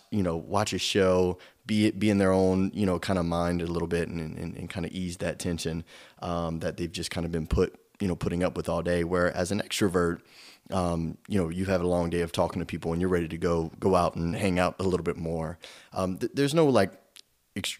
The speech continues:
you know, there's no, like, one or the other. You, there can be a little bit of mixture or a sliding scale for that too. But once again, back, going back to, um, naturally being an introvert, I think it, it takes a lot of, out of me to be a super big people person or to be sociable.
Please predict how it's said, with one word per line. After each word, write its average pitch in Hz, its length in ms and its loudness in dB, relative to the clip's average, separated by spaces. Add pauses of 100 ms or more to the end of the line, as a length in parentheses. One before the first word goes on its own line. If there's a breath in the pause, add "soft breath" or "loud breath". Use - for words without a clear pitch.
(120)
you 110 80 0
know, 85 100 0
there's 92 200 -2
no, 101 120 6
like, 87 200 0
one 90 280 4
or 85 80 0
the 85 200 -4
other. 95 360 2
You, 92 240 -4
there 95 120 -2
can 90 140 -6
be 87 140 -6
a 82 60 -4
little 87 200 -4
bit 85 140 -4
of 82 100 -4
mixture 85 400 -2
or 87 80 -2
a - 60 -8
sliding 85 360 -4
scale 85 200 -4
for - 140 -8
that - 180 -10
too. 85 280 -4
But 90 340 -6 (640)
once 131 200 4
again, 92 160 -2
back, - 240 -2 (180)
going 156 220 6
back 127 220 6
to, 98 280 2 (640 loud breath)
um, 92 340 2
naturally 98 400 2
being 90 180 2
an 76 60 -2
introvert, 87 540 0
I - 60 -8
think 92 420 0
it, - 160 -6
it 90 100 -8
takes 98 260 2
a 92 40 0
lot 90 220 4
of, 90 120 2 (140)
out 101 200 6
of 98 180 4
me 85 360 -2 (240 soft breath)
to 87 360 0
be 87 300 -2
a 82 40 -2
super - 300 -4
big 85 300 -8
people 123 280 2
person 110 460 4
or 90 80 2
to 87 100 -4
be 85 160 -8
sociable. 98 840 4